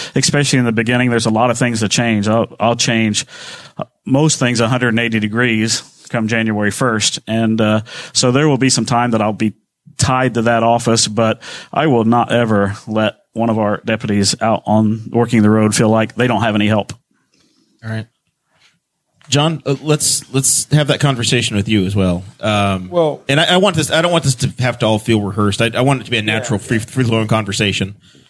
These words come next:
Speaker 2: Um, you know, what, I guess, what's your leadership style? How do you, you know,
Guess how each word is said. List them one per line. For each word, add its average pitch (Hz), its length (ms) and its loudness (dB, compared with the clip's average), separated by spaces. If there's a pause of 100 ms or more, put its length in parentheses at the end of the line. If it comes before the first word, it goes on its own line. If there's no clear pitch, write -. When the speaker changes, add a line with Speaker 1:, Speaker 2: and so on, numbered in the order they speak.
(200)
Speaker 2:
Um, 104 500 0 (460)
you 117 100 -2
know, 95 100 2
what, 123 320 -2
I 117 80 -2
guess, 113 160 -2
what's 127 180 -2
your 123 120 2
leadership 127 420 0
style? 113 520 2
How 113 140 2
do 110 80 0
you, 110 160 0
you 104 120 -10
know, 98 160 -6